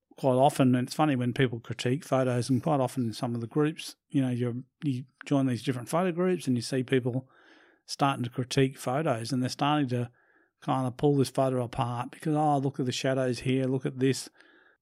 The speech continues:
You haven't lit this model in a particular flattering way." But the model might have this really, you know, really intense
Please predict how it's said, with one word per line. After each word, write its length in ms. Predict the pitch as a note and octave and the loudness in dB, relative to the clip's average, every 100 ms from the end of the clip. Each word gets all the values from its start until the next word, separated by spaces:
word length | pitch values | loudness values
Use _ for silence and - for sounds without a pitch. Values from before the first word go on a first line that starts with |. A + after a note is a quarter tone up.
| _ | _
You 120 | C#3 | -2
haven't 280 | B2 C#3+ C3 | 0 2 2
lit 180 | C#3+ - | 0 0
this 180 | C#3 C3 | -2 0
model 400 | B2+ C3 C3+ C3+ | 0 0 0 0
in 80 | |
a 40 | B2+ | -2
particular 480 | B2+ C3 C3+ C3+ B2 | -6 -12 -6 -4 -4
flattering 520 | - C3 B2 B2+ B2+ | -4 -4 -4 -4 -4
way." 480 | B2+ B2+ B2+ B2 A#2+ _ _ _ _ _ | -4 -4 -2 -4 -4 _ _ _ _ _
But 120 | - | -6
the 60 | B2+ | 2
model 280 | D3 F3 C#3 | 4 4 2
might 180 | B2 A#2+ | 0 -2
have 160 | A#2 | -4
this 160 | A#2+ - | -4 -4
really, 560 | B2+ C3+ B2+ A#2 A2 - _ _ _ _ | 0 0 0 -4 -6 -14 _ _ _ _
you 140 | D3 | -6
know, 120 | C3+ C3 | -4 -4
really 260 | D3 F3 C#3 | 0 0 0
intense 580 | B2+ C3+ C3 B2 - | -2 0 2 0 -4